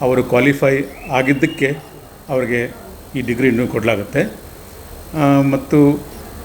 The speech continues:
ಇನ್ನೊಂದು ಅಂದರೆ ಇಲ್ಲಿ ಈ ಡಿಗ್ರಿ ಮಾಡುವ ಟೈಮಲ್ಲಿ ಅಥವಾ, ಆ, ಪಿ ಜಿ ಮಾಡೋ ಟೈಮಲ್ಲಿ ಅವ್ರಿಗೆ ಒಳ್ಳೆಯ ಶಿಕ್ಷಣ ಸಿಕ್ಕಿರುತ್ತೆ. ಅಂದರೆ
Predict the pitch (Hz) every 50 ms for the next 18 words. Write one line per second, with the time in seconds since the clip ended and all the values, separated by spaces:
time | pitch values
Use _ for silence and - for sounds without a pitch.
0 | - - - - - - 160 151 156 175 175 160 147 143 120 113 113 131 160 175
1 | - - - - - - - - - - - 151 143 139 139 143 147 143 151 -
2 | - - 156 143 135 143 123 135 135 135 175 175 160 147 139 147 147 135 139 131
3 | 123 123 120 113 123 123 127 - - - - - - - - - 139 131 - 131
4 | 123 123 123 120 120 - - - - - 147 131 117 113 - - 147 147 151 160
5 | 143 135 131 127 135 123 117 110 107 107 110 113 117 - - - - - - -
6 | 139 139 143 131 127 135 139 139 - - - - - - - - - - 185 147
7 | 143 160 170 175 170 165 156 - - 156 147 135 - 135 - - - 101 92 -
8 | - - - - - - - - - - - - - - - - - 143 143 143
9 | 156 160 165 - - -